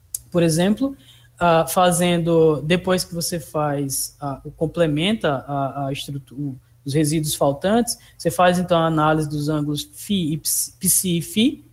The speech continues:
né, os ângulos diedro das ligações peptídicas, da,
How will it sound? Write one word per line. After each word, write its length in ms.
né, 220
os 120
ângulos 280
diedro 640
das 180
ligações 460
peptídicas, 840
da, 680